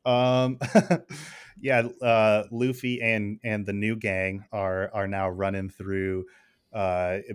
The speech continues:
being watched on the monitors, slamming, slamming and damming. And it looks like they've arrived at the, uh,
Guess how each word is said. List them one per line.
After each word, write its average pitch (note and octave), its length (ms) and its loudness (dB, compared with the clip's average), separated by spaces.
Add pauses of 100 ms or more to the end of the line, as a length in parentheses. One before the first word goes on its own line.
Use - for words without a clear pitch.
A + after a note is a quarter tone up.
being G2 280 -4
watched G2 360 0
on F#2+ 100 -2
the F#2+ 60 -4
monitors, G2 640 -2
slamming, G2+ 720 -4 (140)
slamming A2 520 -2
and G2 160 -4
damming. G2+ 480 -2 (400)
And A#2 120 -2
it A2+ 120 -2
looks B2+ 280 0
like C3+ 200 2
they've A#2+ 200 2
arrived G#2+ 720 2 (100)
at G#2 400 0 (140)
the, G#2 580 -2
uh, F#2 300 0